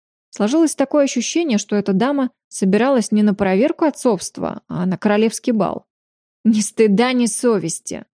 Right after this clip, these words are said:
гневно фыркала Лайла, недовольно поджав губы. Не скажу, что стало неловко от услышанного. Да, по сути, меня не должно здесь быть.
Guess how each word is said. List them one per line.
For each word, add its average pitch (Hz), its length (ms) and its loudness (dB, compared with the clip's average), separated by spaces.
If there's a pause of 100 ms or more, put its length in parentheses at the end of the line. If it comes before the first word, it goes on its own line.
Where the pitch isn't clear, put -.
(340)
гневно 190 540 0
фыркала 180 460 -4
Лайла, 208 460 0 (300)
недовольно 190 600 2
поджав 180 380 -2
губы. 190 340 -6 (680)
Не 196 240 4
скажу, 226 320 0
что 196 180 -4
стало 196 300 2
неловко 208 480 2
от 170 100 -6
услышанного. 165 680 -4 (260)
Да, 202 320 0
по 185 140 -2
сути, 196 260 -2
меня 208 240 4
не 196 120 4
должно 202 420 2
здесь 180 240 0
быть. 160 300 -4